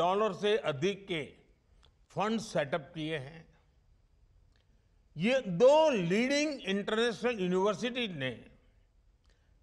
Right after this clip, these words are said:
ट्वेंटी ट्वेंटी फ़ोर से गिफ्ट आईएफ़एससी में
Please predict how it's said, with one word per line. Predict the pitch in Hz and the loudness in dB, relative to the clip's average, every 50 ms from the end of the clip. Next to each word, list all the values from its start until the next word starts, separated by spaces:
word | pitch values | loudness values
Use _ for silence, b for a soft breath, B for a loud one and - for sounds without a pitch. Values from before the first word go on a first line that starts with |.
| _ _ - | _ _ -4
ट्वेंटी | 190 190 208 226 226 226 - 254 254 254 254 | -2 0 0 0 0 -2 -2 -2 0 0 0
ट्वेंटी | 220 - 208 208 208 196 - 240 226 | -2 -2 -2 -2 -2 -2 -2 -4 -4
फ़ोर | 175 - - - 214 247 269 269 233 | -4 -4 -4 -2 0 2 2 0 -2
से | - - - 139 113 - - - - _ _ _ _ _ _ _ _ _ _ _ _ _ - | -4 -10 -12 -12 -12 -14 -18 -20 -20 _ _ _ _ _ _ _ _ _ _ _ _ _ -20
गिफ्ट | 95 90 120 185 233 254 247 254 - - - - - - | -12 -6 -2 -2 -2 -2 -2 -6 -14 -20 -20 -14 -6 -2
आईएफ़एससी | 156 180 202 220 202 165 226 226 220 202 - - 208 226 220 | 0 2 2 2 2 0 0 0 0 -2 -2 -4 -2 0 0
में | 226 233 247 262 254 - - | 0 0 0 -2 -6 -10 -16